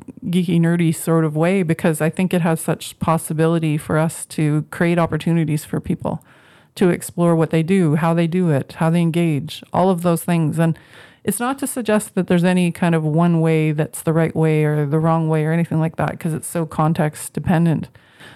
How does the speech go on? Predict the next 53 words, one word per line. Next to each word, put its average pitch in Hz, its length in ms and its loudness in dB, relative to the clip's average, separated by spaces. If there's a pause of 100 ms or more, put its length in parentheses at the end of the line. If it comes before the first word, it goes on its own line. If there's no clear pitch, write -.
(140)
But 208 100 2
just 247 180 -2
the 226 120 0
opportunity 196 680 2
that 165 160 0
I 160 140 2
could, 160 320 0 (200)
um, 160 600 0
create 190 280 0
space 170 360 -2
for 165 160 -2
people 165 360 0
to 170 140 -2
be 175 140 0
able 170 160 0
to 165 140 -6
do 165 440 2 (420)
the 180 80 0
best 170 280 0
work 170 180 0
that 160 140 -6
they 160 100 0
can 156 320 0
or 160 80 -2
be 180 140 0
the 170 100 2
best 160 300 -2
version 165 340 0
of 151 80 0
what 151 200 -2
they 156 80 0
want 160 260 0
to 165 60 -2
be 160 340 0 (880)
that's 196 360 -2
what, - 320 -2
to 180 100 -2
me, 170 240 4
leadership 160 460 0
should 160 180 -4
be. 170 180 2
And 147 120 2
it's - 180 -4
irrespective 196 580 0
of 170 140 2
a 160 80 2
role, 156 340 2
even 160 180 2
though 151 120 4
I've 143 180 -2
referred 151 420 -2
to 185 120 -4
roles. 208 540 -2